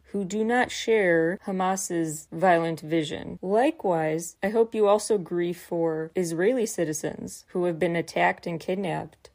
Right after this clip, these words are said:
And both can be true at once. There can be victims in Palestine and Israel. There can be justified anger that causes people to lash out. That form of lashing out must never take the form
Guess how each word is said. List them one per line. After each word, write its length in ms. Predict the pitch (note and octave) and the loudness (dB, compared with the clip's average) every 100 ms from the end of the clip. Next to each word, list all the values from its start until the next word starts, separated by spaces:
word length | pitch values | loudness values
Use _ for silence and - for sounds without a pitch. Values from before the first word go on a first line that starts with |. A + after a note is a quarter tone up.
| - | -4
And 240 | F#3+ F3+ | -2 2
both 260 | F#3 G#3 - | 4 4 2
can 160 | A3+ | -2
be 100 | G#3+ | -2
true 240 | G3+ G#3+ G3 | 0 4 4
at 120 | D#3+ | 4
once. 480 | E3 D3+ - - - | 0 -2 -6 -12 -8
There 100 | F#3 | -8
can 320 | F3+ - A3 A#3 | -6 -6 -4 -2
be 140 | G3+ | 0
victims 720 | E3+ E3+ - E3+ D#3+ D#3+ - - | 0 -2 -2 -4 -4 -8 -10 -6
in 160 | F#3 G3 | -6 -2
Palestine 500 | G3 E3+ - E3 D#3+ | -2 -2 -4 -6 -6
and 220 | - F3+ | -6 -6
Israel. 640 | E3 D#3 D#3 D#3 D3+ D3+ E3 - | -4 -4 -4 -2 -2 -6 -10 -8
There 180 | F#3+ F#3+ | -4 -4
can 400 | - A3 A#3 A3+ | -4 -4 -2 -2
be 160 | F#3+ | -4
justified 1040 | D#3 F3+ F3+ - F#3 - E3 D#3+ D#3 D#3 - | -4 -2 -4 -4 -6 0 0 0 -2 -6 -6
anger 760 | G3+ G3 G3+ F3 D#3+ D#3 D#3 F3 | 0 2 2 4 4 4 2 -2
that 220 | D#3+ F#3 F3+ | 2 2 4
causes 380 | F#3+ F3+ F3 | 0 0 -2
people 360 | F3 F#3 F3 E3+ D#3+ - | -6 -8 -4 -4 -4 -6
to 260 | D#3+ D#3 - | -4 -4 -6
lash 420 | D#3+ E3+ E3+ - | 0 2 2 0
out. 420 | E3+ D#3 - - - | -2 -2 -4 -12 -16
That 300 | F3+ G#3 - | 0 0 0
form 320 | - A3 A#3 | 2 2 2
of 100 | A3 | 2
lashing 400 | F#3 F3 - E3+ | 2 2 0 -2
out 360 | E3 D#3 - - | -2 -2 -6 -6
must 360 | F#3+ G#3 G#3 F#3+ | 0 2 0 0
never 280 | F#3 F3 | 2 2
take 280 | E3+ F3+ E3 | 0 -2 -4
the 100 | - | -6
form 440 | E3 E3 D#3+ D#3+ | -6 -2 -2 -2